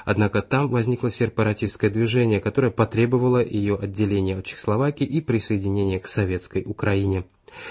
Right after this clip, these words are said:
До сих пор неизвестно, откуда исходила инициатива, но ясно, что советские военные органы этот процесс поддерживали.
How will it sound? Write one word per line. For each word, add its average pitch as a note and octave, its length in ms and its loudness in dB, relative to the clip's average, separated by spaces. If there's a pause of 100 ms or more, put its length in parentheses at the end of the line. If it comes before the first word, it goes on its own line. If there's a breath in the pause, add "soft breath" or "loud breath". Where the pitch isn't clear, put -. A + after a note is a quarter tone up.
(200 loud breath)
До G#2+ 60 0
сих A2 200 -2
пор E3 160 2
неизвестно, B2+ 600 2
откуда A#2 400 -2
исходила F#2+ 400 -2
инициатива, F#2+ 600 -2
но F#2+ 120 0
ясно, A#2+ 440 0 (320 loud breath)
что - 180 -2
советские B2+ 640 2
военные G2+ 460 0
органы C3+ 420 0
этот G#2+ 340 -4
процесс G2+ 400 -2
поддерживали. G2+ 840 0